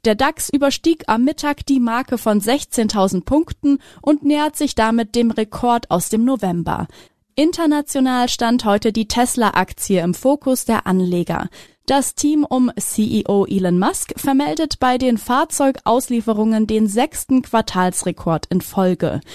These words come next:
Die frohe Botschaft ließ die Papiere des Elektroautobauers im vorbörslichen U-S-Handel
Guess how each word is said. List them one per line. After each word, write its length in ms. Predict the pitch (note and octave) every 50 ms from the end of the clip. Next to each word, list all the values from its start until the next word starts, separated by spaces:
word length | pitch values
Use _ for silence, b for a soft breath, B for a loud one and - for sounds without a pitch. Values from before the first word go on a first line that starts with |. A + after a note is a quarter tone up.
| B B B B B -
Die 180 | C4 C4 C4+
frohe 340 | - - - C#4+ C#4+ C#4 B3+
Botschaft 600 | F#3 - C4 D#4 E4+ - - - D#4 D4 - - -
ließ 260 | C#4 D#4 F4 - -
die 160 | - C4+ C4
Papiere 560 | - - G#3+ G#3+ - A#3 A#3 A#3+ A3+ A#3 A3
des 200 | G3+ G3 G3 -
Elektroautobauers 1300 | - G#3+ G3+ - B3+ - - - A3 G3 - - G#3 G#3 - G#3 F#3+ F3 F#3+ F#3+ G3+ G3+ G3+ G#3 -
im 200 | - A#3+ A#3+ A#3+
vorbörslichen 880 | - - - C#4+ D4 D4 A#3+ A#3 A#3 A#3 B3 - - A#3+ A#3+ - A#3+ -
U-S-Handel 720 | - C4+ - - A#3 A#3 - - - A3+ A3 G#3 A3 G#3+